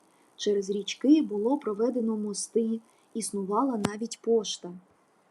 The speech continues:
Таким чином, пошуки нових шляхів до країн Сходу і зростання потреб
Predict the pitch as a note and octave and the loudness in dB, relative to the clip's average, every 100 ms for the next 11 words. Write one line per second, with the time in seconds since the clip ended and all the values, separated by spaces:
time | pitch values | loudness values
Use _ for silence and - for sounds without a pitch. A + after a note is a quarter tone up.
0 | _ - A3 - D#4+ G4+ - D4 C#4+ C4 | _ -6 -6 6 6 6 2 4 6 4
1 | A#3 G#3+ _ _ - A#3+ A#3 G#3 A3 G#3+ | -2 -6 _ _ 0 2 0 -6 -8 -8
2 | G3+ G3+ - G#3 G3+ - D4 E4+ C#4 C#4 | -8 -8 -8 -8 -8 0 4 4 2 -6
3 | C#4 C4+ B3+ A#3+ - B3 B3+ G#3+ - - | -4 -4 -4 -6 -8 -6 -4 -4 -6 -6
4 | G3 G#3+ G3+ - A3+ G#3 G#3 - A3+ A3+ | -6 -6 -6 -6 -6 -6 -6 -6 -4 -4